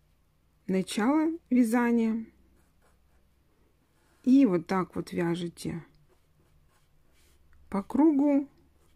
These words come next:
И окончание вязания у вас будет: начали с левой полочки, закончили с правой полочки. То есть вяжете полочку, спинку и, и вторую полочку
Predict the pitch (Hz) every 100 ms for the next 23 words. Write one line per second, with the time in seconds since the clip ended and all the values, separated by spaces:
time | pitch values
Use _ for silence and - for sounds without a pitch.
0 | _ _ _ _ _ _ _ _ _ _
1 | _ _ _ _ _ _ _ _ - -
2 | 196 196 202 269 302 277 214 240 240 214
3 | 196 202 214 196 190 214 202 - - -
4 | - - _ _ _ _ _ _ _ _
5 | - - 226 254 214 - 180 - 277 349
6 | 339 285 294 277 - - 185 190 240 240
7 | - 170 - 185 160 180 180 269 - -
8 | - - 196 - 208 196 196 180 - 180
9 | - - - _ 262 330 302 - - 208
10 | - 233 285 269 196 170 175 - 226 196
11 | 190 - - 220 302 277 254 233 - -
12 | 196